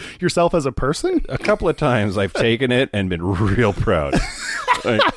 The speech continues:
Speaker 2: thank God I made it through that. Um,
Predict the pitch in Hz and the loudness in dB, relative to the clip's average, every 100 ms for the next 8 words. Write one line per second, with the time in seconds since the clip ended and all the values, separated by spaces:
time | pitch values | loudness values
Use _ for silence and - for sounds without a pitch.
0 | - - - 120 123 104 92 117 110 98 | -8 -8 0 2 2 0 2 4 2 2
1 | 107 98 - - 92 82 69 - - 285 | 2 0 0 0 0 0 -2 -4 0 0
2 | - - 359 - - - - - - - | -2 -2 -2 -2 -6 -10 -6 -6 -8 -10
3 | - 110 101 95 90 | -4 0 2 0 -4